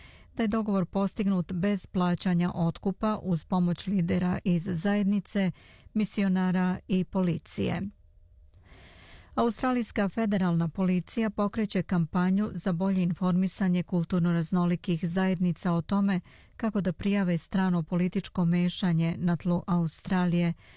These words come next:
Promotivni materijal kampanje se prevodi na preko trideset jezika u pokušaju da se podstaknu Australijanci sa migrantskim poreklom da razgovaraju sa vlastima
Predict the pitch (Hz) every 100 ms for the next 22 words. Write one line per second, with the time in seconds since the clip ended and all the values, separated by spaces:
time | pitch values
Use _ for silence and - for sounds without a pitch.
0 | - - - 196 180 175 180 170 175 185
1 | 170 175 170 190 175 156 175 156 175 180
2 | 196 - - 170 - 175 180 185 185 175
3 | 180 185 180 - 190 196 202 185 165 180
4 | 170 160 180 - 214 226 - - - -
5 | 208 226 214 208 214 202 196 190 175 185
6 | - 175 185 180 - 190 190 - 185 165
7 | - 180 170 180 180 - 180 - 175 170
8 | 175 180 175 - - 165 - 180 185 -
9 | 202 180 - - - 196 202 196 208 190
10 | 196 208 180 160 196 170 170 175 - -
11 | 175 175